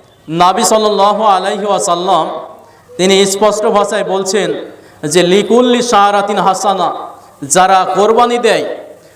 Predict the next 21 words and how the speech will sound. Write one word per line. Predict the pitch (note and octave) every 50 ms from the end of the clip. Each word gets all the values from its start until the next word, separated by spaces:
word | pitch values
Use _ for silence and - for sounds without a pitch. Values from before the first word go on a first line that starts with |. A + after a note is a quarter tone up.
| - - -
কোরবানির | F#3 G3 G#3 G#3 G#3 A3 A3 A3+ A#3 A#3+ B3 A#3
পশুর | G3 G3+ G3 G3 - A3+ A3+
যে | A3 A3+ A3+ G#3
লোম | F#3+ F#3 F#3+ A3 A#3+ B3 B3
থাকে, | A#3 A3+ G#3+ - G#3+ F3+ C#3+ - - - - - - - - - - - -
প্রত্যেকটা | F#3+ G3+ G3+ G3+ G3+ G3+ A3+ G3+ G#3+ A#3+ A3 F#3
লোমের | F3+ F#3 F#3+ G3+ G#3 A#3 B3 B3+ B3
বিনিময়ে | - G#3 G3+ G3+ G#3 G#3 F#3+ F3 F3 F#3 G#3+ A#3 A#3+ - A#3+ - - - - - -
আল্লাহ | - D#3+ F3+ F#3+ F#3+ F#3+
সুবহানাহু | F3+ - F#3+ G3 F#3 G3 G#3 F#3 F#3 F#3+ F#3
ওয়া | F#3 F3 F3+
তাআলা | F#3 E3+ E3+ F3 G3 F#3+
কাল | F3+ F#3 F3+ F3
কিয়ামতের | E3+ F3 F#3 F#3+ F#3+ G3 G3 F#3 F3+ F3 F3 E3+ D3
দিন | F3 G#3 A3+ A#3+ G#3+ A3+ A#3+ - - - - C#3+ C3
দশ | C3+ E3 F3+ F#3+ G#3 A#3 A3+ - F#3 D3 C3+
দশ | F3+ G3 A3 A3+ A3 -
করে | - G#3+ G3 F#3+
নেকি | F3+ F3 F3 F3 A3 G#3
দান | F#3 F#3+ F#3 F#3
করবেন। | F3 F3+ F#3 F#3 F3+ F3+